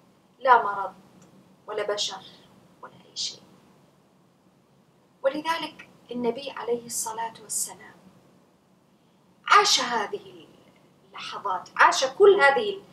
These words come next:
العبادات القلبية، المشاعر التي تغرسها سورة الأعراف في نفوسنا. اجعل الله، اتخذ الله سبحانه وتعالى وليا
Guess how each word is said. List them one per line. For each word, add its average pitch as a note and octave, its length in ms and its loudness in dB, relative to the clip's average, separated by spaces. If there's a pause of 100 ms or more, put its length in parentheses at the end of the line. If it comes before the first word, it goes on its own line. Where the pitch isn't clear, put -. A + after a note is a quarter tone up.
(500)
العبادات A#3+ 760 2
القلبية، A3 840 -2
المشاعر - 800 -2 (180)
التي A#3 480 -8 (880)
تغرسها - 540 4
سورة - 400 -6
الأعراف - 500 -16
في - 100 -20 (120)
نفوسنا. - 520 -12 (2750)
اجعل F4 400 2
الله، B3+ 320 -2 (100)
اتخذ C#4+ 500 -6
الله A#3+ 240 -2
سبحانه B3 540 -8
وتعالى A#3 500 -10
وليا A3+ 540 -8